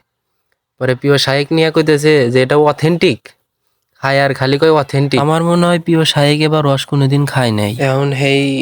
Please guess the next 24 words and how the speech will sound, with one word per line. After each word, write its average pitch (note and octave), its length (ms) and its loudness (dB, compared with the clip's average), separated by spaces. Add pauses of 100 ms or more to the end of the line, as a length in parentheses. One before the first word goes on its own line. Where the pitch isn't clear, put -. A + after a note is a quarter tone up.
(180)
খেজুরের C3+ 480 -2
রসটা C3 400 -2
ছেঁকতেছে C3 640 -4 (540)
যাতে B2 240 -6
আমরা B2 240 -2
খামু, B2+ 400 -2 (420)
ভালোভাবে B2 520 -2
ছেঁকে C3+ 280 -2
দিতেছে A#2+ 380 -2
যাতে B2 220 -2
পোহা B2+ 300 -2
মাহর A#2+ 340 -2
জানি B2 220 -2
না B2+ 180 0
থাকে A#2 280 -2
ওর A#2+ 140 2
ভিতরে। B2 400 -2 (720)
রস-, C3 240 -10
রসটা C3 360 -2
ছেঁকে C3 320 -2
দিলে C3 220 0
পারে B2+ 220 2
বড় B2+ 280 0
ভাই A#2+ 160 2